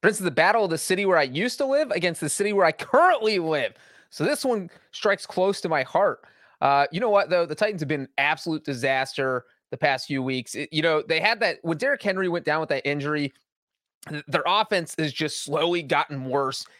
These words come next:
each week. And if their defense doesn't play a perfect game, it just seems like they're gonna lose. And we saw that, uh, you know, when Henry originally went down, the defense played fantastic against the Rams, fantastic against the Saints. They actually won their first two games after the injury.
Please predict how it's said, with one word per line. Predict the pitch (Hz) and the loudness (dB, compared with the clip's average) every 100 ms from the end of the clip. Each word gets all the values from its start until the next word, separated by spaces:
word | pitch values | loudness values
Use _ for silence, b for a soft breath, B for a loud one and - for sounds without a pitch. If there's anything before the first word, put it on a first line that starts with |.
| b - | b -4
each | 160 143 | -4 -4
week. | 131 139 131 - | -6 -4 -6 -6
And | 127 | -4
if | |
their | 156 | -4
defense | 131 220 226 180 - | -4 -4 -2 -4 -2
doesn't | 165 175 | -2 -2
play | 151 160 | 2 2
a | 147 | 2
perfect | - 160 156 139 | 0 -2 -2 -2
game, | 139 165 160 | 0 0 -4
it | |
just | 170 - | -4 -4
seems | 180 165 | -6 -2
like | 160 - _ 208 | -2 -4 _ -2
they're | |
gonna | 202 196 | 0 0
lose. | 160 226 139 - - | 2 2 2 -6 -4
And | 156 | -2
we | 165 | -2
saw | - 175 175 | 2 2 4
that, | 131 143 - b b - | 2 2 -2 b b 0
uh, | 143 | 2
you | 170 | 2
know, | 170 | 0
when | |
Henry | 160 175 170 | 0 -2 -2
originally | 160 156 165 | -2 -2 -2
went | 160 151 | -2 0
down, | 156 156 | 0 0
the | 135 | -2
defense | 156 147 151 - | -6 -2 -4 -2
played | 143 135 | -2 0
fantastic | 135 127 151 147 - | -2 0 0 0 -2
against | 135 139 | -6 -4
the | 131 | -2
Rams, | 135 151 143 | 0 0 -2
fantastic | - 123 143 143 127 | -4 -2 0 -2 -4
against | 139 - | -6 -6
the | |
Saints. | - 156 151 | -2 -2 2
They | 165 | 0
actually | - 160 | 0 0
won | 185 233 | 2 0
their | 190 | 0
first | 185 165 - | -2 -2 -4
two | |
games | 147 196 214 | -2 0 2
after | 165 156 | 0 2
the | 147 | 0
injury. | 147 156 | 0 -2